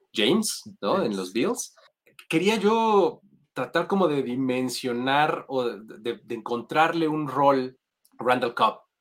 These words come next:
Speaker 1: Yo decía,
Speaker 2: Ujú.
Speaker 1: a ver, ¿de verdad va a tener un rol? Y me empecé a ir como para atrás para ver si, eh, por ejemplo, el año pasado o hace dos años, este, Randall Cobb había sido un tipo relevante.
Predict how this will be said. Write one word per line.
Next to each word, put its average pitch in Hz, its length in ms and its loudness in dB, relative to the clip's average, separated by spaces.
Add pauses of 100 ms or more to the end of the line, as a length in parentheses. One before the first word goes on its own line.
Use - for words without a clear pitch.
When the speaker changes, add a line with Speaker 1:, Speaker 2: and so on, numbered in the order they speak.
(600)
Speaker 1:
Yo 143 100 -6
decía, 151 180 -2
Speaker 2:
Ujú. 160 80 2
Speaker 1:
a 160 40 6
ver, - 180 -6 (160)
¿de 127 240 -2
verdad 127 580 0
va 196 80 4
a 190 40 -6
tener 170 240 0
un 170 80 0
rol? 180 160 2
Y 175 40 4
me 170 80 2
empecé 156 300 -4
a 185 40 2
ir 196 100 -4
como 214 240 -6
para 156 160 0
atrás - 580 -2
para 113 160 -4
ver 147 280 -4
si, 131 500 -4 (300)
eh, 101 260 -8 (340)
por 117 100 -14
ejemplo, 110 220 -8
el 113 80 -2
año 113 80 -8
pasado 120 500 2
o 95 200 0
hace 98 120 -6
dos 95 180 -6
años, 107 480 -2
este, 87 360 -10 (460)
Randall 120 360 -6
Cobb 135 160 -2
había 139 120 -2
sido 143 160 -6
un 139 80 -6
tipo - 200 -8
relevante. 104 640 -2